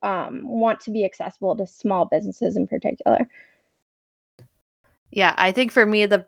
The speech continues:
Speaker 2: the biggest one, especially because I transitioned my personal social media accounts into my business accounts,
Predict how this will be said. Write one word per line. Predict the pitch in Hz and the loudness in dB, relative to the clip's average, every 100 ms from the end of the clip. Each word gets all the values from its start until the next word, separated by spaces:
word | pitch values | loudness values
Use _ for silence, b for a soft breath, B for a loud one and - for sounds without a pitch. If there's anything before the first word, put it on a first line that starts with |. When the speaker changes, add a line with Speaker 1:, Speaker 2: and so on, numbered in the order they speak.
| - | 2
Speaker 2:
the | 190 | 4
biggest | 180 180 185 | 4 0 -2
one, | 214 202 202 190 | 2 2 2 -4
especially | 196 196 185 196 | -4 -4 -4 -4
because | 196 196 | 0 0
I | 180 175 | 0 0
transitioned | - 180 170 175 - 175 175 180 | -2 -4 -4 -6 -4 -6 -6 -6
my | 170 160 160 | -4 -4 -6
personal | - 233 - 196 190 196 | -2 -2 0 -2 0 -2
social | 202 214 196 214 | -2 -2 -2 0
media | 214 208 | 2 2
accounts | 202 196 196 190 | 2 0 0 -2
into | - 185 180 | -6 -6 -2
my | 180 | -2
business | 160 151 160 190 190 | 0 -2 -2 -4 -4
accounts, | 226 247 247 254 | -4 -2 -2 -4